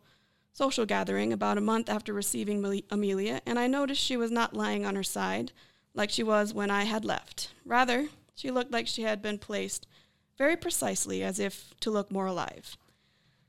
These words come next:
Lisa asked, "Well, isn't it possible that something, somebody moved her to that position while you were gone?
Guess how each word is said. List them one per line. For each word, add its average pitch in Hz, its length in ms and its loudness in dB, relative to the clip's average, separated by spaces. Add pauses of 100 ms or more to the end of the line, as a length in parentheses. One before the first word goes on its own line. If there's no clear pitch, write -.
(180)
Lisa 233 280 0
asked, 202 440 0 (120)
"Well, 233 220 4
isn't 269 220 2
it 277 160 0
possible 277 680 -2
that 214 200 -4
something, 226 440 -2 (140)
somebody 214 400 0
moved 214 300 -2
her 233 160 -2
to - 180 -6
that 226 220 -2
position 233 400 0
while 208 100 0
you 202 120 -2
were 202 120 -4
gone? 226 420 -2